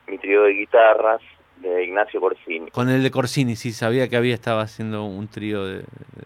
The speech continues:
Speaker 2: de Corsini, ¿no?
Speaker 1: Escribí justamente un libro que se publica por Gourmet Musical
Speaker 2: Una
Speaker 1: en
Speaker 2: gran
Speaker 1: octubre,
Speaker 2: editorial, una gran editorial.
Speaker 1: sobre, eh, una especie de ensayo biográfico sobre Corsini, y a la par estamos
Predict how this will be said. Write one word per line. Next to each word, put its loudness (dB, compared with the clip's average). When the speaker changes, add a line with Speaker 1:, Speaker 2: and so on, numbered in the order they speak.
Speaker 2:
de -20
Corsini, -12
¿no? -20
Speaker 1:
Escribí -6
justamente -2
un -10
libro -2
que -14
se -14
publica -4
por -2
Gourmet -6
Musical -2
Speaker 2:
Una -4
Speaker 1:
en -4
Speaker 2:
gran -2
Speaker 1:
octubre, 0
Speaker 2:
editorial, -6
una -10
gran -6
editorial. -12
Speaker 1:
sobre, 2
eh, -4
una -2
especie -4
de 0
ensayo -4
biográfico 2
sobre 4
Corsini, -6
y -4
a 6
la 6
par 6
estamos -2